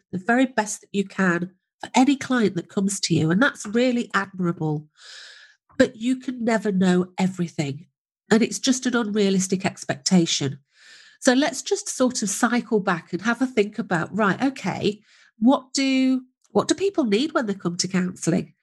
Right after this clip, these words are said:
Well, they need you. They need to be heard. And remember, very often it's not about us knowing the right answers. It's about us knowing the right questions, isn't it? So, you know, we sometimes put ourselves under pressure to just know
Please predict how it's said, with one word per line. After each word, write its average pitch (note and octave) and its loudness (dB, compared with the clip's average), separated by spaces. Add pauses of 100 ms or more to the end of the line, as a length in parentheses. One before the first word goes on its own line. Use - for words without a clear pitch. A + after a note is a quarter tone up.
(160)
Well, G3+ 4
they G3 0
need G3 -2
you. F3 0 (320)
They F3+ 6
need F#3+ 2
to F#3 -6
be F#3+ 0
heard. F#3 0 (680)
And B3 2
remember, A#3 -2
very A#3+ 0
often A#3+ -4
it's - -8
not A#3+ -2
about G#3+ -2 (280)
us G3 2
knowing F#3+ -2
the F3+ 2
right F3+ 0
answers. - -4 (420)
It's G3+ 2
about F#3 0
us G3 -2
knowing F3 0
the D#3+ -2
right E3+ -2
questions, E3 -2
isn't F3+ 2
it? - -6 (480)
So, G3 2
you A#3 0
know, F3 2
we G3 0
sometimes A#3+ -2
put - -4
ourselves F#3+ 0
under F3+ -4
pressure F#3 -2
to F#3 -6
just F#3 -2
know F3+ 2